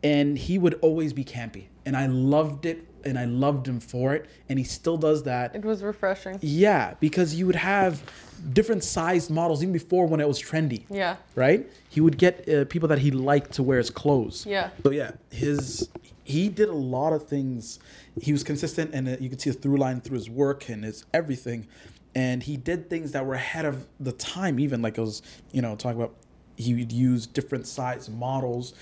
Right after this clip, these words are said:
Speaker 1: different everything, and he, he didn't care about the trends.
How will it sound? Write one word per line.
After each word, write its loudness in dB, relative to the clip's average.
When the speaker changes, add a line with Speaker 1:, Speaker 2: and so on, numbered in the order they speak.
Speaker 1:
different -4
everything, -4
and 0
he, 0
he 0
didn't -2
care -4
about -6
the -20
trends. -16